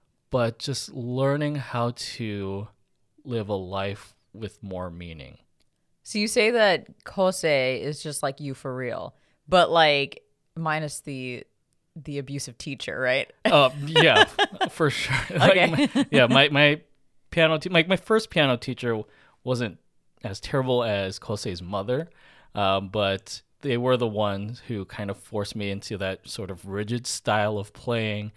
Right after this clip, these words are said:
Speaker 1: and would drill me on playing things properly, similarly to Kosei's mother, but never to that level. And then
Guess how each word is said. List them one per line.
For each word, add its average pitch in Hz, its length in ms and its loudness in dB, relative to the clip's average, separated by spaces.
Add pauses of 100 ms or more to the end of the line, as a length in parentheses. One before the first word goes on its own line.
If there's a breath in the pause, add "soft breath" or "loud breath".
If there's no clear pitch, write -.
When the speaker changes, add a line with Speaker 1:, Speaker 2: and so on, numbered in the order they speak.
(460 soft breath)
Speaker 1:
and 92 400 -6
would 92 720 -6 (300)
drill 110 320 -2
me 107 180 -4
on 95 340 -6 (420)
playing 95 260 -12
things 95 260 -14
properly, 104 640 -2 (140)
similarly 143 600 0
to 87 120 -8
Kosei's 87 640 -12
mother, 87 320 -10
but 85 260 -12
never 101 320 -6
to - 160 -12
that 82 200 -10
level. 87 520 -10 (480 soft breath)
And 92 180 -10
then 92 460 -2